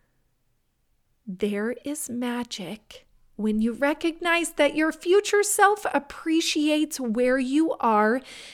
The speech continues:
and what you are doing right now. If you are thinking, "I can't do that right now," that's okay.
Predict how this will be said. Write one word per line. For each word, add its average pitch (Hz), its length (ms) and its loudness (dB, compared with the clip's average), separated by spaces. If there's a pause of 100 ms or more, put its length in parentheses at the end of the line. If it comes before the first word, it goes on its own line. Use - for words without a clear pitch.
(240)
and 226 260 2
what 208 300 -2
you 240 260 -2
are 247 220 -2
doing 202 640 -4 (240)
right 170 460 -8 (300)
now. 165 380 -12 (2000)
If 226 200 -10
you 311 480 -2
are 349 100 0
thinking, 202 680 -6 (440)
"I 240 60 -6
can't 247 340 -10
do 277 180 -2
that 285 240 -6
right 208 200 -8
now," 170 340 -8 (920)
that's - 240 -18
okay. 240 680 -10